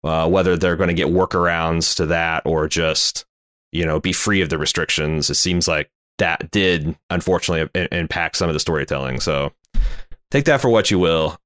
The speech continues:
Anyway, if, if, uh, you would like to hear more from David Goyer and you don't wanna wait till the end of the season, uh, we did have a couple things that hit the cutting room floor. Like I said, those, uh, the beginning conversation, we talk a little bit about the success of Dune and its budget versus, uh, Foundation's budget and some more of that covid restriction inside stuff.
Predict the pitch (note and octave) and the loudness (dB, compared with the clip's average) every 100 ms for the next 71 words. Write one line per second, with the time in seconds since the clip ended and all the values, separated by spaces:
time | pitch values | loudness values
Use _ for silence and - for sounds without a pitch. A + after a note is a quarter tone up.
0 | - F3+ G#3 F3+ D3+ C#3 C3 - C#3 B2 | 0 4 6 6 6 2 0 0 4 6
1 | A#2+ A#2 A2+ G2+ B2 C3 B2+ B2+ A2+ A#2 | 6 6 4 4 2 4 4 2 2 4
2 | A2 A2 G#2 G2 F#2+ G2 F2 G2+ G2 F#2+ | 4 2 2 0 2 2 0 2 2 2
3 | F2 E2+ F2+ E2+ F2 - F2+ D#2 E2+ F2 | 2 2 2 2 0 0 -2 0 0 0
4 | D#2+ - G2 F#2 E2+ E2 E2 D#2+ E2 E2+ | 0 0 0 0 0 0 0 -2 0 0
5 | E2 E2 E2 G2 D3 D3 A2 - A#2 A2+ | 2 2 0 2 4 4 2 0 -2 0
6 | A2 G#2+ F2+ F#2+ - G#2+ G2 F#2 F2+ - | 0 0 0 -2 -4 -2 0 2 0 0
7 | F#2+ F#2 - - F#2 E2 E2+ E2 - - | 0 0 0 0 0 2 0 0 -2 -4
8 | E2 D#2+ D#2 D#2 E2+ E2+ G2 F#2 G2+ F#2+ | -2 0 0 -2 -4 -2 0 0 0 0
9 | F2+ F#2+ F2+ - F#2 F2 F#2+ F#2 F2+ F2+ | 0 0 0 0 0 0 0 0 2 0
10 | F2 F2 E2+ D2+ - - E2 E2+ - F2+ | 0 0 -2 -4 -8 -6 -4 -2 0 0
11 | - - C#3 C3+ C3 G#2+ G#2 - - A2 | -2 0 2 4 4 4 2 0 0 2
12 | G#2+ - F#2 F2+ - E2+ E2 E2 - D#2+ | 2 0 0 0 0 0 0 -2 -2 0
13 | D#2 D#2 D2 G2+ F2+ G2 F#2+ G2 F2 F2+ | 0 0 -2 -2 0 0 0 -2 -2 0
14 | F2+ F#2+ F2 - E2+ D#2+ D#2 F2+ F2+ F2 | 0 0 0 -2 -4 -2 -2 0 2 2
15 | - - F#2 F2 F2 - F#2 - F2 E2+ | -2 -2 -2 0 -4 -4 -4 -2 0 0
16 | F2+ F2+ F2+ F2 F2 - F2 E2+ - | 0 0 0 0 -2 -2 0 0 -4